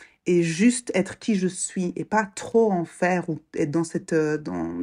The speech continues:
dans cette positionnement de je veux en faire plus qui s-, voilà, plus que ce qu'il faut, ça va pas en fait être bénéfique pour elle. J'ai pas une, y a pas une dette d'amour, y a pas une,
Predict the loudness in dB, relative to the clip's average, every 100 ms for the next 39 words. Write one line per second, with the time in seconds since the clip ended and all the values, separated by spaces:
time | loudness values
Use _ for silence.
0 | -6 -8 -10 -10 -4 -2 -2 0 2 2
1 | 4 2 0 -12 -16 -18 -6 -2 2 4
2 | 4 0 _ 2 4 4 -2 -4 -4 -4
3 | -8 _ _ _ -2 0 0 0 -2 -2
4 | -4 -4 0 2 2 0 -16 -20 _ -6
5 | 0 0 2 0 0 -2 -4 -2 -2 -2
6 | -6 -14 -12 -8 -6 -6 -6 0 0 0
7 | 0 2 2 2 0 -2 -6 -4 -2 -2
8 | -4 -8 -4 0 2 2 0